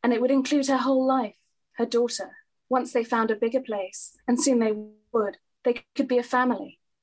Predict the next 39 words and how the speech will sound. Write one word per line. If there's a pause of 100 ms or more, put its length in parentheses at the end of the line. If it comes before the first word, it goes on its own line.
(160)
Then
Sumi
would
be
with
her
always, (240)
and
none
of
them
need
ever
be
apart. (1300)
She
looked
again
at
the
photograph
in
front
of
her. (760)
It
was
an
experiment, (320)
part
of
a
new
sequence
she
was
planning
on
intimacy,